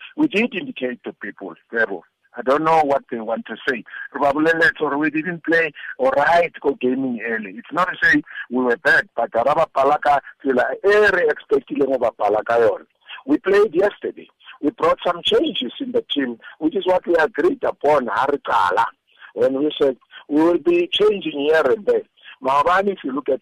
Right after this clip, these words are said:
some of the boys that we brought in, and some of the changes were tactical and, uh, some were forced changes. Empa hee, re rata hore ko bathong, eh, re, re tseleng, ra ya. Gona jaanong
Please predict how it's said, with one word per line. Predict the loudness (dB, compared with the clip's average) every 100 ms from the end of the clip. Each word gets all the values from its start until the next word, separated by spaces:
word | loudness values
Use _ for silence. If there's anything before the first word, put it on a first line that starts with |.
| -2
some | -2
of | -2 -4
the | -4
boys | 2 2 2
that | -2 -6
we | -14
brought | -2 -2 -2
in, | -2 -2 -2 -8 _ -20 -20 _
and | 0 2 0 -4 -2 -2
some | 0
of | -2 -2
the | -2
changes | 0 0 -4 -6
were | -4 -4
tactical | -2 -4 -6 -6 -2 -2 -2
and, | -6 -6 -6
uh, | -6 -8 -14 -2
some | 0 0
were | 2 4 2 2
forced | 0 0 -4 -6
changes. | 0 0 0 -8 -14 -20 -20 -20 -6
Empa | -4 -2 0
hee, | 2 2 2 -4 _ _ _ _ _ _ _ _ _ -4
re | 0
rata | 2 2 2
hore | 4 2 2
ko | 2
bathong, | 2 0 -8 -10 -16 -18 -16 -16 -4
eh, | 2 4 4 2
re, | 2 2 2
re | 2
tseleng, | 2 2 4 4 2 0 0
ra | 2 4 4 4
ya. | 0 -4 -10 -10 -4
Gona | 0 2
jaanong | 2 2 2 2 0